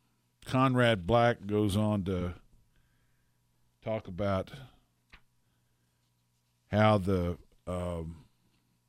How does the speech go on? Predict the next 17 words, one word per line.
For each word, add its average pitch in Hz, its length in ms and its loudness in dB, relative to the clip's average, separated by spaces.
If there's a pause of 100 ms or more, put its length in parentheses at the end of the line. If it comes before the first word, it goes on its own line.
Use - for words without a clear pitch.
(1000)
the 90 160 -8
anti-Trump 113 800 0 (140)
hysterics 107 920 0
in 98 140 -2
the 95 40 -2
media 101 460 0
just 87 320 -6
roll 104 360 2
on 110 360 0
and 98 120 -2
on 101 260 -2
and 95 120 -4
on. 90 420 -6 (1300)
And 117 140 2
they 120 80 4
really 165 380 6
can't 131 400 2